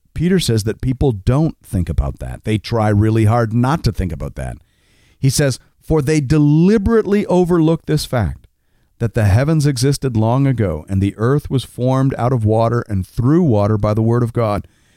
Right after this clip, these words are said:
and that by means of these the world that then existed was deluged with water and perished.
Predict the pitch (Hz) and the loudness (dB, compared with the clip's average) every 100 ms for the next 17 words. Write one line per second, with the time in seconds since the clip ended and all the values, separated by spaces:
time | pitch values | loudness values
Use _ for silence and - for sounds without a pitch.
0 | _ _ - 139 156 135 147 143 156 196 | _ _ -4 0 0 0 0 2 4 4
1 | 220 214 185 120 98 104 101 139 165 117 | 4 4 0 -2 0 2 2 2 0 -2
2 | 101 123 151 143 92 104 131 107 92 101 | 0 2 0 0 -2 0 0 0 -2 -2
3 | 135 135 107 110 - 117 131 143 143 143 | -4 -4 -2 -2 -2 -2 2 2 2 0
4 | - 101 - 92 113 151 165 - 147 - | -4 -8 -6 -2 0 2 0 0 -2 -2
5 | - 135 80 - - | -4 -4 -4 -10 -20